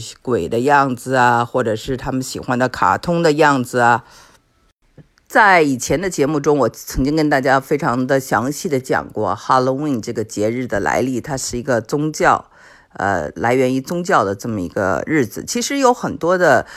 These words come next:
呃，就是，呃，文化呀，都是跟宗教有关的。Halloween 是，Mardi Gras 也是啊。Mardi Gras 我给大家讲过，就是狂欢节。狂欢节呢，是这个，呃，就是，呃，油腻的星期二啊。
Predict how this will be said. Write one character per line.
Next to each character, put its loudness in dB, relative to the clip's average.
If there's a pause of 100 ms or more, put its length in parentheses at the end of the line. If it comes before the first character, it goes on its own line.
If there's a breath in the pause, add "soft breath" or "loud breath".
(220 loud breath)
呃， -2
就 -2
是， -4 (140)
呃， -2
文 -4
化 2
呀， 0
都 0
是 -4
跟 0
宗 -2
教 2
有 -2
关 -6
的。 -6
Halloween -4
是， -6
Mardi 0
Gras 0
也 -4
是 -12
啊。 -4 (420 loud breath)
Mardi -4
Gras 2
我 2
给 -4
大 -4
家 -2
讲 -6
过， -6
就 -8
是 -12
狂 -6
欢 -4
节。 -8
狂 -8
欢 -4
节 -8
呢， -4
是 -8
这 -4
个， -6 (340 loud breath)
呃， -12
就 -4
是， -8 (260 soft breath)
呃， -4
油 2
腻 -4
的 -2
星 -8
期 -6
二 2
啊。 0